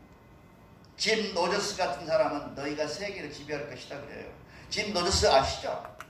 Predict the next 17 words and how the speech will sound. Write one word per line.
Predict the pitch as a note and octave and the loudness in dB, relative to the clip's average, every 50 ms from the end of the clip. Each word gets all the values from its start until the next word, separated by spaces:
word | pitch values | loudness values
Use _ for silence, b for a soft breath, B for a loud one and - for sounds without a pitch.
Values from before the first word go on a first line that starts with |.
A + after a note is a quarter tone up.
| - - - | -18 -20 -16
세계 | - - - - - A#3 A#3 A#3 A3 F#3+ F3 E3 D3+ - - | -8 4 6 8 8 8 8 6 6 4 4 2 0 -2 -6
투자의 | - - - - C4+ A3+ G3 E3 D#3 - D3+ D#3 D#3+ F3 D#3 - - - - - | -6 -8 0 8 10 10 10 10 8 6 4 2 2 0 0 -2 -6 -10 -14 -10
삼 | - - - - A3+ - G#3 | -10 -2 0 2 0 2 0
대 | F3+ D3+ D3 | -2 -2 -2
대가예요. | D3 D#3 D3+ D3+ C#3+ C#3+ - - - - - - - - B B B B B B B | -2 -2 0 0 0 0 0 -2 -4 -6 -8 -12 -16 -20 B B B B B B B
앞으로는 | - - A#3+ - - B3 C4 B3+ C4+ C4+ A#3+ G3+ | 4 4 4 4 4 0 0 0 0 0 -2 -2
미국 | A3 C4 C4 B3+ B3+ - | -4 -6 -6 -8 -8 -8
주식 | - A#3 A3 A3 - | -8 -8 -8 -6 0
다 | G#3 A#3 A3+ A#3 | 0 2 4 4
팔아먹고 | A#3+ B3 B3 B3 B3 - G3 | 4 6 6 4 2 2 2
한국 | G#3+ A3 A3+ A3+ - - | 2 2 2 0 -6 -10
주식 | - F#3+ F3+ F3+ | -12 -12 -10 -10
사겠다. | E3+ E3+ D#3 - - A2 - - - - B B B B C#3 | -8 -10 -10 -8 -8 -8 -10 -10 -12 -16 B B B B -16
이, | C#3+ C3 - - - - | -16 -16 -16 -16 -16 -6
이 | F#3+ | -4
양반 | G3+ G3 F#3+ - C#3+ B2+ C3 | -4 -2 -2 -6 -8 -8 -8
얘기예요. | D3+ C#3+ - - - | -10 -10 -12 -12 -14